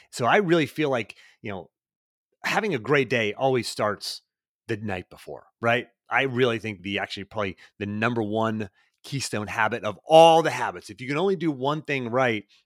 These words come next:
it's get to bed on time. Because if you get to bed on time, you wake up on time. If you wake up on time, you can plan your day, or maybe you planned it the night before, or you can get your workout in. You can do all the things you need to do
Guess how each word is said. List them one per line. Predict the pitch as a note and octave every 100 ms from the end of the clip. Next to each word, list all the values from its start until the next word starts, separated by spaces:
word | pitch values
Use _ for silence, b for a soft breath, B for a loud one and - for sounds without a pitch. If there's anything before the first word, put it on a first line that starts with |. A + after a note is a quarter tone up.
| -
it's | G#2
get | - G#2+
to | G2
bed | G#2 F#2+
on | E2+
time. | D#2+ D2
Because | F#2 G2+
if | F#2+
you | G2
get | G#2+
to | G#2
bed | G2+ D3+
on | C3+
time, | A#2+ B2+ A#2+
you | G2+
wake | F#2+ F#2+
up | C3+ C3
on | B2
time. | A#2 B2 A#2
If | A#2 - _ F#2+
you |
wake | F2+ G2
up | C3 C3+
on | B2
time, | B2 A#2+ A2+
you | G2
can | G2
plan | - G2 F2
your |
day, | F2 C3+ C3
or | A#2
maybe | G#2 F#2
you | G2
planned | - F#2 F#2
it | F2
the | E2
night | E2
before, | _ - D#3 C#3 B2+
or | G2
you |
can | F#2
get | F#2 -
your | E2
workout | C3+ D3 C#3+ B2+ B2
in. | A#2+ A2+
You | F#2+
can | G#2
do | A2
all | F3+
the | F3+
things | - F3+
you | C#3
need | D3 C3
to | A#2+
do | F#3+ C#3+